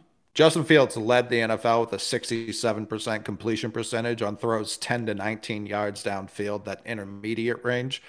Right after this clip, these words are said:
D J Moore had a hundred and seventy-two, uh, targets ten to nineteen <laughs> yards down the field since twenty nineteen, which is the second most in the N F L. So it really is, like, a perfect fit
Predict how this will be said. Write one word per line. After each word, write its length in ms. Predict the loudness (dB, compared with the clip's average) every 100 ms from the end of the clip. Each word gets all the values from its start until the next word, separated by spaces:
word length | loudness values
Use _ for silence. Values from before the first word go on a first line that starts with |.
| -20 -20 0
D 160 | 2 6
J 160 | 6
Moore 220 | 6 4
had 120 | 6 4
a 40 |
hundred 360 | 2 4 4 0
and 120 | -2
seventy-two, 800 | 0 0 0 -2 0 0 -2 -8 -18 -6
uh, 240 | -2 -2
targets 560 | 4 6 6 4 -4 -4
ten 180 | -4 -2
to 60 |
nineteen 680 | -2 -4 0 2 6 4 4
<laughs> 40 |
yards 260 | 2 2 2
down 380 | -2 -2 -4 -12 _
the 80 | -12
field 400 | -4 0 0 -4 -18 -20 -16 -2
since 340 | 6 6 8
twenty 260 | 6 6 4
nineteen, 540 | 0 -2 -4 -6 -6
which 140 | -8
is 140 | -8 -6
the 60 |
second 380 | -4 0 0 0
most 240 | -2 -2 -4
in 60 |
the 100 | -6
N 120 | -6
F 180 | -8 -8
L. 260 | -8 -8 -8
So 220 | -4 -4
it 100 | 0
really 380 | 2 2 2 0
is, 220 | -2 -4
like, 180 | -8 -6
a 100 | -10
perfect 500 | -4 -4 -4 -10 -12
fit 420 | -6 -6 -6